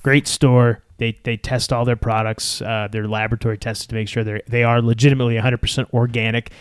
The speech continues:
And they don't, the thing that really I, I like about them too, they test for glyphosate, which is in pretty much everything.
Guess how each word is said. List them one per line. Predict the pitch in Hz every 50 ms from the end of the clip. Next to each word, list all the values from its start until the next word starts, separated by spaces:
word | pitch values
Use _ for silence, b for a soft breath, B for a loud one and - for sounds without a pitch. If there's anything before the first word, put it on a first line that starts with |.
| B B B
And | 127 120 123
they | 127
don't, | 139 151 156 -
the | - 139 135 147 135
thing | 113 120 160 175
that | 165 143
really | 139 143 143 147 139 131 127 - -
I, | 117 117 - 117
I | 123
like | 123 123 117 127
about | 123 117 113
them | - 117 107
too, | - 131 127 120 110 101 b b b b b b b
they | - 120 117
test | - - 139 131 -
for | - 123 -
glyphosate, | - 120 107 113 123 - - 135 - - 151 151 156 147 - _ - - _ _ _ _ -
which | 131 120 -
is | 127 113 117
in | 123 120 113
pretty | - - - 151 143 135
much | 135 127 - - -
everything. | 117 120 113 127 131 131 - 151 143 143 151